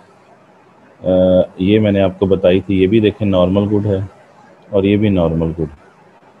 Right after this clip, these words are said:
तो normal good या तो superior होती है और normal good या necessity होती है। और income effect normal good में क्या होता है?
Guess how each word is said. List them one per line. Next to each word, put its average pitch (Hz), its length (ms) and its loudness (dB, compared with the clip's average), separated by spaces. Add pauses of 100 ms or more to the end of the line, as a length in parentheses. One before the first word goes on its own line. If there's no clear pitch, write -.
(140)
तो 101 80 0
normal 107 520 2
good 120 260 0 (380)
या 98 200 4
तो 104 160 -2
superior 104 500 0
होती 113 340 -2
है 104 180 -8 (680)
और 98 120 0
normal 101 460 0
good 107 200 0
या 95 300 2 (100)
necessity 90 640 -4
होती 80 280 -8
है। 78 80 -10 (520)
और - 160 2
income 107 340 0
effect 107 360 -2
normal 101 340 0
good 104 220 0
में 104 120 -2
क्या 101 180 2
होता 95 300 -2
है? 117 80 -10